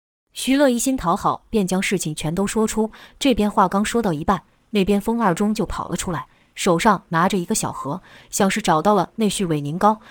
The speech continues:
就看他刻意绕过王五等人，径自朝外跑了去。姚便向童风道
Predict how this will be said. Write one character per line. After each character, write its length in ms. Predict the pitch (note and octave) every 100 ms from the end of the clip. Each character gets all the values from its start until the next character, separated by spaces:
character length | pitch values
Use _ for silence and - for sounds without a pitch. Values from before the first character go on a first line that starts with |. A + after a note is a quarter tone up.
| -
就 140 | - G#3
看 160 | G3+
他 100 | F#3
刻 220 | F3+ -
意 120 | G#3 F3+
绕 200 | A3 F3+
过 140 | D3
王 180 | C#3+ F3+
五 160 | A3+
等 140 | A#3+ -
人， 180 | B2+ D#3 _ _
径 220 | - B3
自 140 | F3+ E3
朝 180 | - D#3
外 160 | A3+
跑 200 | - -
了 100 | -
去。 240 | - F#3+ - _ _ _ _ _ _ _
姚 140 | - G#3
便 160 | C4
向 140 | A3+ F3+
童 180 | - F3+
风 160 | A#3+
道 260 | A#3 E3+